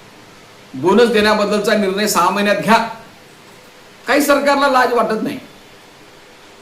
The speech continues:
चार वर्ष होऊन गेली तरी हे निर्णय करत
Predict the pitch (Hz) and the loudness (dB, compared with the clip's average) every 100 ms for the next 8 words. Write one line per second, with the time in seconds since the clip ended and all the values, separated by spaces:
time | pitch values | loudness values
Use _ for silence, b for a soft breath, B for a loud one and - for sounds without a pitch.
0 | - - - - - - - - - - | -20 -20 -20 -20 -20 -20 -20 -20 -20 -20
1 | - - 202 - 294 294 - 285 285 285 | -20 -8 -2 2 4 4 4 2 2 2
2 | 254 208 - - - - - - - - | 2 0 -4 -6 -18 -20 -20 -20 -20 -20
3 | - - - - - - 170 240 247 240 | -20 -20 -20 -20 -20 -6 -2 4 4 4
4 | 226 233 214 190 | 2 0 0 -2